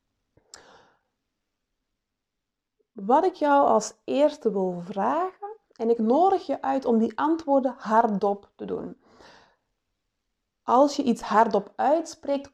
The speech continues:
komt het in jouw aura, komt het in jouw uitstraling. En dat verdien je, dat jij een mooie energie om je heen hebt.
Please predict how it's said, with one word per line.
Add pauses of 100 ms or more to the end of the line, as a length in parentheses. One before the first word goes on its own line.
komt
het
in
jouw
aura, (360)
komt
het
in
jouw
uitstraling. (340)
En (120)
dat
verdien
je,
dat
jij
een
mooie
energie
om
je
heen
hebt.